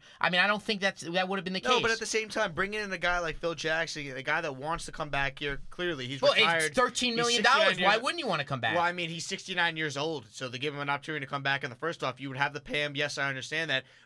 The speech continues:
Speaker 2: but he said for a couple years now he doesn't wanna coach. He wants to take a position in the front office. He was a consultant for the Detroit Pistons this past,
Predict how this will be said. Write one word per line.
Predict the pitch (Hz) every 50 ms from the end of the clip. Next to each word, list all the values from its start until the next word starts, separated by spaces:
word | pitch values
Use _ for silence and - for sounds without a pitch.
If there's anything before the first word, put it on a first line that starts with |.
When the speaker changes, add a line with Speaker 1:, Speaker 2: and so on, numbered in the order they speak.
| _
Speaker 2:
but | - 190
he | 190
said | - - 214 214 214
for | - 190
a | 156
couple | - 190 175 175 165
years | 175 190 185 156
now | 160 143
he | 131
doesn't | 123 147 139 156 156
wanna | 156 147 139
coach. | - 160 165 170 170 -
He | 135
wants | 139 147 147 143 -
to | -
take | 160 151 147
a | 135
position | 131 - 147 160 156 - 147 123
in | 151 156
the | 143
front | - - 147 139 139
office. | 135 139 135 139 165 156 - - - - _ -
He | 190
was | 180 170 156
a |
consultant | - - 135 - - 180 175 175 - 175 147 -
for | 156 151
the | 135 135
Detroit | 127 - - 175 160 139 -
Pistons | 151 156 - - 156 156 135 - - -
this | 139 131 -
past, | - 151 139 147 - -